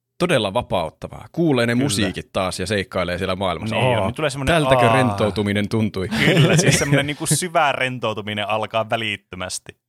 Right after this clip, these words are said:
Speaker 1: Ja sitten myös, kun aloittaa ihan alusta sen, niin voi alkaa miettiä, että jaa, minkälaisen soturin mä tällä kertaa tekisin.
Speaker 2: Niin, kyllä. Mä haluan kokeilla jotain
Speaker 1: Mikä
Speaker 2: eriä,
Speaker 1: ase
Speaker 2: mitä mä
Speaker 1: tällä
Speaker 2: kokeilin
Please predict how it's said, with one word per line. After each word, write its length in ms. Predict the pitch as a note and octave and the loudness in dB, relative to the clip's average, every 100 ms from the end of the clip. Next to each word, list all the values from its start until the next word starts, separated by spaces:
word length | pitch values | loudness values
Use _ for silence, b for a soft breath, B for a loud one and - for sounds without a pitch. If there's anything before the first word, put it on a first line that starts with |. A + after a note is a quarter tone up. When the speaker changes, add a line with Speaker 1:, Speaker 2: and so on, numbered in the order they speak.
| _ _ _ C3+ | _ _ _ -2
Speaker 1:
Ja 80 | |
sitten 240 | C#3 - C#3+ | -2 0 0
myös, 200 | D#3 G#2+ | 0 -2
kun 120 | - | -2
aloittaa 320 | A#2+ - A#2 | -2 -2 -2
ihan 200 | A2 A#2+ | 0 0
alusta 380 | C#3+ G2+ F2 - | 0 -4 -6 -8
sen, 180 | F#2+ F#2+ | -8 -6
niin 140 | G2+ | -4
voi 140 | A2+ A2 | -2 0
alkaa 240 | A#2 A#2 | 0 0
miettiä, 340 | B2+ A2+ - F#2 | 0 0 -4 -8
että 120 | F#2+ | -4
jaa, 320 | G#2+ F3+ D3 | -2 -2 -2
minkälaisen 540 | A2 G#3 G#2+ G2+ G2+ | -2 -2 -2 -2 -2
soturin 400 | G2 B2 A#2+ A2+ | -4 -2 -2 0
mä 120 | A#2+ A#2+ | -2 -2
tällä 240 | D3 F#2+ | -2 -4
kertaa 360 | F2 - F2+ F2 | -6 -8 -10 -10
tekisin. 240 | F#2 C#3+ | -8 -4
Speaker 2:
Niin, 240 | E3+ B2+ | -2 -2
kyllä. 200 | B2+ B2+ | -2 -2
Mä 100 | G#2+ | 0
haluan 160 | G3 F3+ | 0 -2
kokeilla 220 | F3+ - | -4 -2
jotain 160 | B2 A#2 | 0 2
Speaker 1:
Mikä 160 | B2 G2+ | 0 0
Speaker 2:
eriä, 120 | F#2 | 0
Speaker 1:
ase 140 | G#2+ | -2
Speaker 2:
mitä 100 | F#2+ | -2
mä 40 | F#2+ | -2
Speaker 1:
tällä 160 | F#2+ | -4
Speaker 2:
kokeilin 200 | F#2+ F#2 | -4 -6